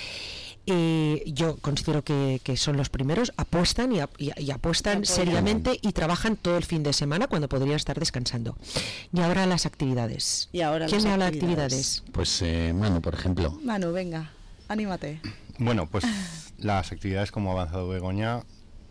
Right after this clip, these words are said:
Speaker 4: eh, tenemos a, a Mickey Mini todo el fin de semana con nosotros, que ha sido un gran reclamo en los anteriores markets.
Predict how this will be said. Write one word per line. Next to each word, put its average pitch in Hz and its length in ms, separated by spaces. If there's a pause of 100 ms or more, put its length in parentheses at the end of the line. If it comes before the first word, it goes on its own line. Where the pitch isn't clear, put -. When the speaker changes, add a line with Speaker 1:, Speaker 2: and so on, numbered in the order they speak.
(120)
Speaker 4:
eh, 90 280
tenemos 87 420
a, 82 380
a 85 140
Mickey 85 280
Mini 92 240
todo 90 200
el 80 80
fin 92 120
de 82 80
semana 82 280
con 82 120
nosotros, 92 480 (460)
que 101 100
ha 82 60
sido 87 160
un 85 80
gran 85 180
reclamo 82 300
en 82 80
los 80 100
anteriores 80 760
markets. 90 440